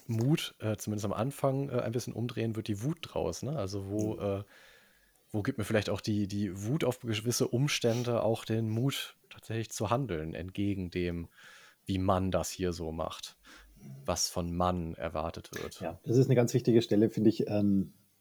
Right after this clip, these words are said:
Speaker 2: bei den, wenn man so will, bei, in der modernen Männlichkeit, da gibt's ja auch sehr viele unterschiedliche Ansätze, was moderne Männlichkeit eigentlich bedeutet. Und
Speaker 1: Mhm.
Speaker 2: da ist das Thema Wut,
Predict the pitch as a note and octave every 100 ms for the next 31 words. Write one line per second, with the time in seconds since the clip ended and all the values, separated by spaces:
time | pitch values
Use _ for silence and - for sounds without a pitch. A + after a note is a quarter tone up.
0 | _ - G#2 - _ - A2 G#2 G2+ -
1 | - _ _ - A2+ - G#2 C3 C3+ -
2 | G#2+ G#2 F#2 G#2 G#2+ G2 A#2 C#3 C#3+ -
3 | C#3+ E3+ - A2+ - - - - G#2+ -
4 | - C3 C3+ - A#2 A2 A2+ A2 A2+ A2
5 | G#2 F#2+ G2+ F#2+ G2 F#2+ A2+ A2+ - G2+
6 | G2+ G#2 G2 - F#2+ F#2+ - - _ -
7 | - G#2 G2+ G#2 G#2+ - - A2+ G#2 G#2
8 | E3 - -